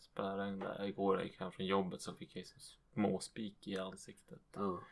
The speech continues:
Speaker 2: Jag hoppas, det ser väl ut som på någon vecka att det ska vända mot mer vårväder igen. Men man hade som börjat,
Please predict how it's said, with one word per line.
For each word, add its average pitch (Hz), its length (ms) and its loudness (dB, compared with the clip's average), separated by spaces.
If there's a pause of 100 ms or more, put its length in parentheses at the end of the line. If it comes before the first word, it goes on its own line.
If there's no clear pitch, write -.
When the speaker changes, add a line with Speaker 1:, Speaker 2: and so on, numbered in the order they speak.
(1080)
Speaker 2:
Jag 98 140 4
hoppas, 107 500 8
det 127 120 12
ser 139 220 12
väl 127 160 12
ut 123 220 10
som 92 380 8
på 98 140 8
någon 90 140 6
vecka 87 340 2
att - 100 -2
det 82 100 2
ska 85 260 0
vända 82 340 4
mot 80 260 0
mer 82 200 4
vårväder 80 600 2
igen. 78 200 2 (240)
Men 87 140 -2
man 90 160 2
hade 95 300 2
som 95 300 2
börjat, 87 640 -2